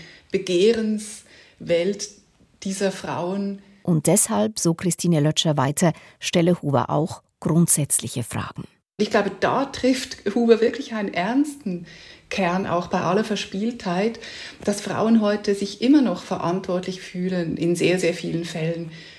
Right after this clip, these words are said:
Speaker 1: für das Private, für das Zusammenleben, überhaupt für Beziehungen und Freundschaften. Und dass da irgendwas nicht ganz aufgeht. Also mit den,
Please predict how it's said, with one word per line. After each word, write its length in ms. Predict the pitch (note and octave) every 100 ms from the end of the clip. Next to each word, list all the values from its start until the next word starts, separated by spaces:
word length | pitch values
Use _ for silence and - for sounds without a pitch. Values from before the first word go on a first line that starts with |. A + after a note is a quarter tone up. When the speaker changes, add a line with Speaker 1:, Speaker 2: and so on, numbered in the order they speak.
| -
Speaker 1:
für 160 | - F#3
das 220 | F3 -
Private, 840 | G3+ F#3+ D3 D#3+ E3 D#3+ E3 D#3+
für 140 | D#3+
das 180 | F#3 G3
Zusammenleben, 840 | - G#3+ C3 F#3 F#3 F3 F3 F3+ - - -
überhaupt 480 | F#3+ G3 F#3+ G3
für 140 | - G3
Beziehungen 640 | G3 - G3 G3+ G3 F#3+
und 100 | F#3+
Freundschaften. 1000 | - E3 E3+ E3 F3+ F3+ - - F3+ F3+ - - - - -
Und 300 | - F#3 F#3
dass 160 | F#3 F#3
da 160 | G3+ -
irgendwas 580 | A3+ C4 B3 G#3+ B3 A#3+
nicht 220 | B3 -
ganz 320 | G#3 G#3 -
aufgeht. 840 | - E3+ A#3 B3 - A3+ D#3+ D#3 -
Also 180 | E3
mit 180 | F#3 F#3+
den, 220 | F#3 F3